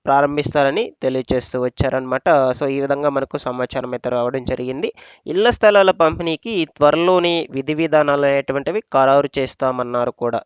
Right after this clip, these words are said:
ఓకేనా? So, గ్రామీణ పేదలకు వచ్చేసి మూడు సెంట్లు, పట్టణ పేదలకు వచ్చేసి రెండు సెంట్ల ఇళ్ల స్థలాలు అనేటువంటివి ఇస్తామంటూ already కూడా మనకు పేర్కొనడం జరిగింది కదా. ఇది మీకు అందరికీ తెలిసిన విషయమే.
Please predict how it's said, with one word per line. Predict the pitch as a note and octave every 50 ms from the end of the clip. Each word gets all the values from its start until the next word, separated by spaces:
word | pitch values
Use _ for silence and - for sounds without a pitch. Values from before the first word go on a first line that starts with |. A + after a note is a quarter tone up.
| _ -
ఓకేనా? | D3 C#3 - - D#3+ F3+ A#3+ E4+ - - - - - _ -
So, | G#3 G3+ E3 C#3
గ్రామీణ | C#3+ D3 D3 D#3 F3+ G3 G#3 G3+ G3+ G3+
పేదలకు | G3 - - F3 E3+ E3 E3 E3 - - E3
వచ్చేసి | D3+ - - D#3+ D#3+ D#3+ - G#3+ G3+ E3+ D#3
మూడు | D3 C#3+ C#3+ D3+ D3+ D#3
సెంట్లు, | D3+ - E3 D#3 D#3+ E3+ F#3 G3 - _ -
పట్టణ | C#3 - - E3+ F3
పేదలకు | E3+ - D#3+ D#3 D3 D3+ D3+ - - C#3+
వచ్చేసి | C#3 - D3+ C#3+ - - A#3 F#3+ D#3 C#3+
రెండు | C#3+ C#3 C3 C3 C3 C#3 C#3+ D#3
సెంట్ల | - - D#3 D3 C#3 D3+ D3+ C#3+ -
ఇళ్ల | - C#3+ C3+ D3
స్థలాలు | D3 - D3+ D3 C#3 C3+ C3+ C3+
అనేటువంటివి | C3+ C3+ C3+ - C3+ C3 B2+ A#2+ D3 F#3+ E3 D3+
ఇస్తామంటూ | E3+ - - - D3 C#3+ C#3+ C#3 C#3 C#3 A#3+ A#3+ - - C#3 C3+
already | C#3 C#3+ C#3 C3+ D3+ D3 -
కూడా | D3 C#3+ C#3+
మనకు | C#3 C#3 C3+ C3+ - G#3+ F3+ D3+
పేర్కొనడం | C#3 - C3+ C3+ C3+ - - C#3+ C#3 C3+ C3 C3+ B2+
జరిగింది | B2+ C3 B2+ C3 C3 C3 C3 C#3
కదా. | - D3+ E3+ A3
ఇది | A#3+ E3 D3 C#3
మీకు | C3+ C3 - D3
అందరికీ | B2+ B2+ C3 C#3 - - C#3
తెలిసిన | - B2+ B2+ B2+ - - C3 B2+
విషయమే. | B2 B2 - C3 C3 D#3 A#3 -